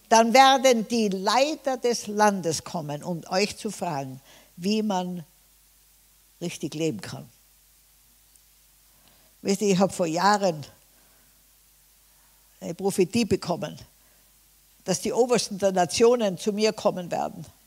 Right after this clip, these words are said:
um Rat, wie sie ihren, wie sie ihre Regierungen leiten sollen. Dann hab ich gesagt: „Es tut mir leid, aber ich glaub, du bist der lausigste Prophet, den ich je gehört habe.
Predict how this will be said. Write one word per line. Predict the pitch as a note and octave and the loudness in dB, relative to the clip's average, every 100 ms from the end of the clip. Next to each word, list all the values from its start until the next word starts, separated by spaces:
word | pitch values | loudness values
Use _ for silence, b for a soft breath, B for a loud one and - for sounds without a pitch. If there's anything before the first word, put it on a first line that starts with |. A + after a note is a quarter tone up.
| b b b b - | b b b b -6
um | F#3+ F3+ | -2 0
Rat, | D#3 G3 G#3+ D3 - - - _ _ _ _ _ - | 0 0 0 -2 -6 -12 -14 _ _ _ _ _ -2
wie | G3 | -2
sie | A3+ F#3+ | 0 0
ihren, | F#3+ F#3 - | 0 0 -2
wie | F#3+ A#3 | -2 0
sie | A3 | 0
ihre | D#3 G3+ F3 D#3 - b b | 2 2 2 -2 -6 b b
Regierungen | F#3+ F#3+ B3+ C4+ A3 F3 D3 C#3 - _ _ _ _ _ _ | 2 4 6 6 6 2 -4 -6 -14 _ _ _ _ _ _
leiten | - F#3 G#3 G3+ | 0 4 4 2
sollen. | E3+ E3+ C3+ B2+ C3 - _ _ _ _ _ _ - | -2 2 0 0 -10 -20 _ _ _ _ _ _ -8
Dann | F#3 | -4
hab | |
ich | F#3 | -2
gesagt: | G3+ F3+ | 0 -2
„Es | - | -2
tut | A3 | -2
mir | G3 | 0
leid, | F3 F3 E3+ | 4 6 6
aber | E3 | 2
ich | F3 | 2
glaub, | F#3 E3+ | 2 0
du | E3+ | 0
bist | F3+ - - | -4 -6 -6
der | D#3+ | -4
lausigste | E3 F3+ F3+ E3+ F#3 | 0 -2 -2 -2 -2
Prophet, | D#3+ E3 F#3 D#3+ | -4 -2 -2 -2
den | E3+ | -2
ich | G3 G3+ | -4 -4
je | D#3+ | -4
gehört | - D3+ C#3 C#3 | -2 -2 -2 -4
habe. | C#3 - | -8 -8